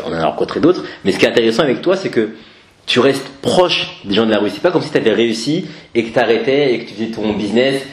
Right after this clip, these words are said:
et que tu faisais des millions derrière. Non, là, maintenant, t'es, t'as vraiment envie de, de, de donner l'héritage aux jeunes, en fait, quelque part. C'est ça, c'est de dire que je me bats, pas pour l'argent,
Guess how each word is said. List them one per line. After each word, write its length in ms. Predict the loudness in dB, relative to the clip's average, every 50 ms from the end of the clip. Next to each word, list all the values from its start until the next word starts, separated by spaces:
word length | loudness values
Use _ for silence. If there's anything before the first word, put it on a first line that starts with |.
| -14 -10 -8
et 60 | -8
que 60 | -6
tu 60 | -2 0
faisais 120 | 2 2
des 120 | 4 4 6
millions 240 | 6 6 4 4 4
derrière. 280 | 2 2 2 2 2
Non, 160 | 0 0 0
là, 120 | 2 0 0
maintenant, 320 | 0 -2 -2 -2 -4 -2
t'es, 220 | 0 0 -2 -2 -2 -8 -18 -20 -20 _ 0
t'as 100 | 2 2
vraiment 300 | 4 4 2 2 2 2
envie 200 | 2 0 0 0
de, 280 | 0 2 2 2 0 -2
de, 420 | -2 -4 -4 -2 -2 -2 -2 -4 -4 -6 -8 -10 -10 -10 -6
de 120 | -2 -2 2
donner 220 | 2 4 4 4
l'héritage 420 | 2 0 -2 -2 0 -2 -2 -2
aux 60 | -2 -4
jeunes, 180 | -4 -4 -4
en 60 | -4 -6
fait, 60 | -8
quelque 220 | -12 -12 -14 -12
part. 140 | -10 -10 -10 -8
C'est 120 | -6 -4
ça, 80 | -4 -4
c'est 160 | -4 -4 -4
de 100 | -2 0
dire 220 | 2 2 0 2
que 220 | 2 0 0 0 0
je 120 | 0 2 4
me 100 | 4 4
bats, 480 | 4 4 2 2 0 -4 -10 -14 -16 -14 -6 0
pas 120 | 0 0
pour 160 | 2 2 0
l'argent, 500 | 0 0 0 -2 -2 -2 -4 -4 -8 -14